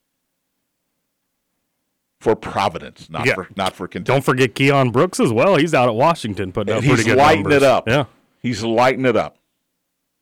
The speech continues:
Speaker 1: Fans are getting restless.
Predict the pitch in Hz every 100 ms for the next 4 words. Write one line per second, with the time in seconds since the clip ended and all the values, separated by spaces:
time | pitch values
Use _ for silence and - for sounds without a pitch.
0 | _ _ _ - 139 196 196 143 104 131
1 | 131 120 107 - _ _ _ _ _ _
2 | 92 98 - 82 65 -